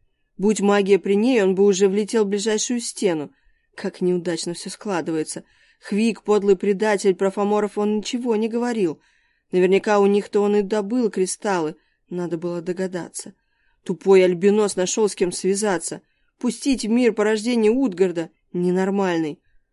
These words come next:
Она-то была уверена, что ему, как и ей, нужно что-то из сокровищницы пещеры. А войти туда может только страж из рода Орм. «Твоя невеста в опасности», выдохнула женщина. «Что?»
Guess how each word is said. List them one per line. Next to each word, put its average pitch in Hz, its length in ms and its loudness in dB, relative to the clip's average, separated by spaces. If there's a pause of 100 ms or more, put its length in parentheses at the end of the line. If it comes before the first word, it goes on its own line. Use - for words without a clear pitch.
(160)
Она-то 190 360 2
была 185 240 4
уверена, 196 480 4
что - 180 0
ему, 214 240 4
как 202 180 -6
и 214 60 2
ей, 226 240 0
нужно 220 280 0
что-то 233 320 -4
из 226 120 -4
сокровищницы 240 720 -4
пещеры. 240 720 -4 (800)
А 180 80 -2
войти 185 320 2
туда 185 240 0
может 175 300 0
только 185 260 0
страж 196 400 -2
из 185 100 -4
рода 196 280 2
Орм. 196 440 0 (520)
«Твоя 185 260 -4
невеста 190 560 -2
в 170 60 -6
опасности», 175 800 -6 (280)
выдохнула 175 480 -4
женщина. 170 540 -8 (300)
«Что?» 180 640 -8